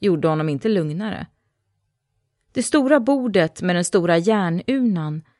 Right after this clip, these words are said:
gardinerna, tavlorna. Ända sedan han hade hjälpt Jakob att flytta in så fick han kalla kårar när han gick upp för trappan.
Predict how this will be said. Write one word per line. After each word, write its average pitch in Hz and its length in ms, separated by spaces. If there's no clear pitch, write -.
gardinerna, 196 720
tavlorna. 190 680
Ända 269 260
sedan 311 320
han 180 280
hade 180 160
hjälpt 196 520
Jakob 170 440
att 165 100
flytta 190 320
in 202 380
så - 160
fick 262 220
han 175 120
kalla 196 320
kårar 196 800
när 180 120
han 175 140
gick 165 200
upp 156 140
för - 80
trappan. - 680